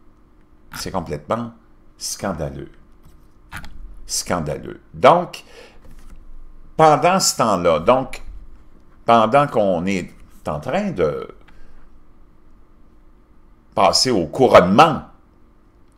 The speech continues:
d'ailleurs, euh, Corona, le Corona, euh, qui vient, euh, du latin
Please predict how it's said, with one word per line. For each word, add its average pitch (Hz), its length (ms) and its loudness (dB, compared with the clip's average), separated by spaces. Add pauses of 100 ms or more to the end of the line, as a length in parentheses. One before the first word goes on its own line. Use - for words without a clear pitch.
(440)
d'ailleurs, 92 640 0 (720)
euh, - 320 -12 (1040)
Corona, 156 640 6
le 156 100 -6
Corona, 127 840 2 (1040)
euh, 78 140 -10
qui - 180 -16
vient, 90 360 -4 (100)
euh, 73 420 -12 (960)
du 85 200 -10
latin 127 520 2